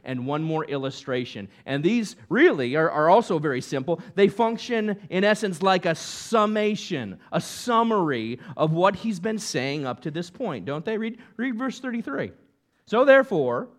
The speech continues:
that's what therefore is. It's like a summary <laughs> word. "Based upon what I've been saying,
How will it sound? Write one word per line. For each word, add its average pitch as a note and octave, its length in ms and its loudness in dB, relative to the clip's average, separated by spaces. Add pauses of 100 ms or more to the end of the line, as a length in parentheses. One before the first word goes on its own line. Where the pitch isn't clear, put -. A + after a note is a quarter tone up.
(840)
that's - 200 -20
what B2 240 -16
therefore A#2+ 380 -6
is. G#2 220 -6
It's - 140 -16
like A2 180 -8
a G2 180 -6 (140)
summary D#3 540 0
<laughs> B2+ 120 -4
word. D3+ 520 -2 (240)
"Based C4+ 320 8
upon C4+ 300 6
what B3+ 140 6
I've B3 180 8
been B3 180 2
saying, A3+ 720 4